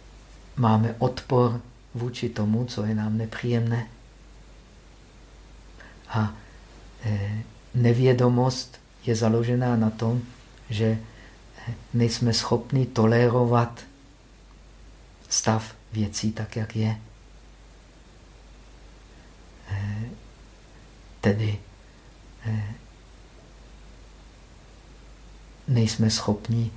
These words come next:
se odpojit od tohoto komplexu lpění na příjemném a zlobě vůči nepříjemného.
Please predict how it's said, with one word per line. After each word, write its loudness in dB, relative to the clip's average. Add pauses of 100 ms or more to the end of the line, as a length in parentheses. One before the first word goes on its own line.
(140)
se -6 (200)
odpojit 2 (1800)
od -6 (260)
tohoto 0
komplexu 0 (580)
lpění 2 (200)
na -2 (140)
příjemném 2 (300)
a -6 (840)
zlobě 2 (120)
vůči -4
nepříjemného. -4